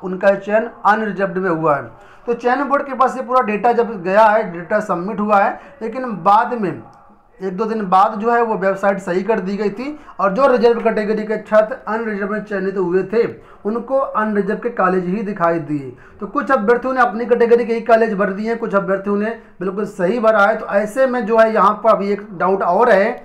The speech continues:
कि जिन reserve के, जो reserve category के छात्र हैं उन्होंने reserve category के ही college भरे हैं, तो फिर उनका college allotment कैसे होगा? ऐसे में हो सकता है कि जो चयन board है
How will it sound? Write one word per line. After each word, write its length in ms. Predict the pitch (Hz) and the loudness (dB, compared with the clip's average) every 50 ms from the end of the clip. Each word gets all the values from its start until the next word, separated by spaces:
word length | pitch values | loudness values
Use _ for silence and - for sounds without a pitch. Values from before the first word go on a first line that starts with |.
| - - - - - - - | -18 -20 -20 -20 -20 -16 -10
कि 80 | - 226 | -8 -8
जिन 360 | 190 170 160 202 269 277 269 | -6 -4 -2 0 2 2 2
reserve 220 | 269 233 240 247 240 | 2 4 4 2 2
के, 360 | 240 247 220 202 202 196 196 | 2 2 2 4 6 4 4
जो 160 | 190 - 240 | 4 4 4
reserve 260 | 247 226 196 226 226 208 | 4 4 4 4 4 4
category 380 | - 214 196 208 202 208 208 196 | 2 0 2 2 2 2 2 2
के 120 | 208 220 | 2 0
छात्र 440 | - - - 196 185 185 185 - 190 | -2 0 0 2 2 2 0 0 2
हैं 80 | 202 220 | 2 4
उन्होंने 360 | 220 196 190 190 196 208 233 233 - - - - - - 170 | 4 2 0 0 0 -2 -2 -4 -10 -18 -20 -20 -16 -8 -6
reserve 300 | 185 190 185 247 254 247 | -2 2 4 4 4 4
category 440 | 226 220 202 214 190 208 202 220 | 2 0 0 0 0 0 -2 -2
के 120 | 196 202 220 | 0 2 2
ही 140 | 220 254 285 | 2 2 0
college 340 | 277 269 233 214 220 208 196 | 2 2 2 2 2 0 2
भरे 240 | 175 180 180 180 180 | 2 2 2 2 2
हैं, 440 | 175 185 202 196 185 123 - - - - - - - | 2 2 2 2 0 -2 -8 -14 -20 -20 -12 -4 0
तो 80 | 240 233 | 0 2
फिर 140 | 233 262 269 | 2 2 0
उनका 340 | 233 214 214 214 208 233 233 240 240 - | 0 0 -4 -2 2 2 2 2 2 2
college 280 | 226 208 208 214 214 185 | 2 4 4 4 2 2
allotment 440 | 202 196 196 185 185 208 214 220 | 2 0 0 0 -4 -6 -4 -2
कैसे 280 | - 196 175 156 - 185 | -2 -2 -2 -2 -2 0
होगा? 360 | 170 151 147 139 139 135 131 - - - - - - | 0 0 0 0 -2 -2 -4 -4 -10 -20 -6 0 2
ऐसे 320 | 214 233 233 226 277 285 | 4 4 4 2 2 2
में 100 | 277 285 247 | 4 4 4
हो 120 | 233 240 | 4 4
सकता 340 | 233 240 233 208 - - 254 | 4 2 0 0 2 2 2
है 60 | 254 | 2
कि 340 | - 240 233 233 240 214 202 | 4 4 2 2 2 2 2
जो 140 | 190 214 220 | 2 0 0
चयन 280 | 214 208 214 202 202 202 | 0 0 0 0 0 2
board 240 | 185 190 220 233 220 | 2 4 4 6 6
है 300 | 214 240 247 - - | 4 2 0 -6 -14